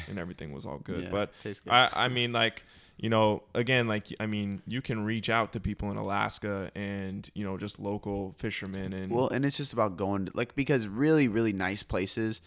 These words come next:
Speaker 2: they just bite the bullet and they still do it. Like,
Speaker 1: Yeah.
Speaker 2: if you go to Anthony's Home Port, like, they use, like, fresh fish from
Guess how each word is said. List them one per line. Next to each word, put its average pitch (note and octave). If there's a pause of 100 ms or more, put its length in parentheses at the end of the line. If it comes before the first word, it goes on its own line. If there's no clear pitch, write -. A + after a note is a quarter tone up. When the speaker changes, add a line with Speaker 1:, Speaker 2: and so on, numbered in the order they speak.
(220)
Speaker 2:
they A#2
just A2
bite G2+
the G2
bullet F2+
and F2
they F2
still -
do D#2
it. -
Like, G2
Speaker 1:
Yeah. G2
Speaker 2:
if A2+
you C3
go A2
to -
Anthony's F#2+
Home F#2+
Port, A2+ (520)
like, A2+
they A#2+
use, G#2+
like, F2+
fresh F#2
fish F2+
from F2+